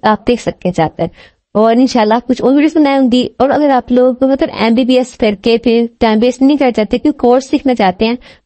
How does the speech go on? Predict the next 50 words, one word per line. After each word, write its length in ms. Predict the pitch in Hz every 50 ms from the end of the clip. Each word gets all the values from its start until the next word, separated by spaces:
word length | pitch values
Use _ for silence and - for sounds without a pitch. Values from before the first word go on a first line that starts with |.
| _ -
तो 100 | 311 302
वो 160 | 233 247 247 240
भी 120 | 233 262
इस 200 | - 277 - - _ _ - 190
चैनल 440 | 196 202 214 - 233 208 196 190
पे 140 | 185 - 208
आएगा, 280 | 185 165 156 156 - - _ _ -
तो 80 | 247
आप 120 | 247 233 -
देख 140 | 220 226
सकते 280 | - - 254 220 - 262
हैं 100 | 277 277
कौन 280 | 262 - 247 220 220 214
कौन 100 | 214 247
सी 140 | - 277
स्किल 240 | 247 - - 285 277
सीख 260 | 254 - - 269 -
सकते 300 | - - 208 - - 226
हैं, 140 | 220 233 247 233 - _ _ _ _ _ -
कोर्सेज 360 | 226 226 220 - 302 302 277
सीख 180 | - 320 269 -
सकते 220 | 269 262 220 269
हैं, 80 | 269 277
ये 60 | 262
सब 200 | - 330 320 _
कुछ 140 | - 254 -
मैंने 140 | 247 233 220
आपको 140 | 220 - 220
बताया 340 | 240 - 208 185 185 190
होगा। 200 | 196 165 151 151 - _ _ _ _ _ _ _ _ _ _
तो 100 | 254 254
टाइम 300 | 254 - 240 214 233 247
वेस्ट 240 | 233 226 220 - -
नहीं 100 | 277 302
करना 280 | - 330 302 285 285 277
आपने 340 | 269 - 269 262 254 262 233 _ _ _ _ -
और 420 | - 240 233 226 226 214 214 202 190 - -
दिल 140 | 233 226 220
छोटा 260 | - 254 226 226 254
नहीं 120 | 285 320
करना, 360 | 311 302 262 233 240 233 240 - _ _ _ _ _ -
इस 120 | - -
तरह 120 | - 233 226
बैठ 280 | 208 196 190 202 -
नहीं 120 | 254 269 269
जाना, 280 | 277 240 214 214 214
इंशाल्लाह 420 | 214 226 214 - 220 185 185 190 196
सब 140 | - - - -
ठीक 160 | - 190 185 -
होगा। 260 | - - - - 190